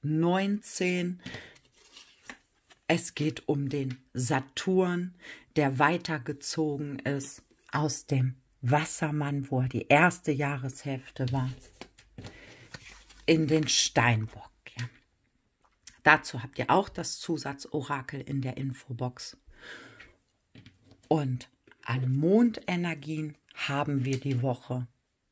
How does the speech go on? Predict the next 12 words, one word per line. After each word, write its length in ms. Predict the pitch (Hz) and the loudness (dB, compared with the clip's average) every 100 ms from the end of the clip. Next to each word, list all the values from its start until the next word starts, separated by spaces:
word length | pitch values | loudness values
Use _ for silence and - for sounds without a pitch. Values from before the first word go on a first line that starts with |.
| - | -8
den 240 | 139 123 117 _ _ _ | -2 0 -2 _ _ _
Wassermann, 880 | 139 160 - - 165 165 160 160 170 _ _ _ - | -2 0 -2 -2 -4 -4 -6 -8 -12 _ _ _ -12
die 100 | 135 | -6
Fische 680 | 127 - 165 151 - 147 135 131 _ _ - | -6 -4 -2 -2 -2 -6 -8 -14 _ _ -8
und 320 | 143 139 127 _ - | -4 -4 -6 _ -10
den 380 | 117 139 135 120 | 0 2 2 2
Widder. 320 | 135 123 110 - _ _ _ _ _ _ - - - - - _ _ _ _ _ _ _ _ _ _ - - _ _ _ _ _ - | 0 -2 -6 -10 _ _ _ _ _ _ -20 -20 -20 -20 -20 _ _ _ _ _ _ _ _ _ _ -20 -20 _ _ _ _ _ -2
In 180 | 170 151 | 0 0
Kombination 1000 | - 156 151 135 139 - - 170 185 190 | -2 -2 -2 -4 -6 -6 -4 -2 -2 -6
gelesen 600 | 185 170 165 160 156 160 _ _ _ _ _ - | -6 -6 -6 -8 -10 -12 _ _ _ _ _ -4
bedeutet 600 | 120 120 143 139 127 - | -4 0 -2 -4 -8 -6
das 360 | 127 123 - | -6 -6 -12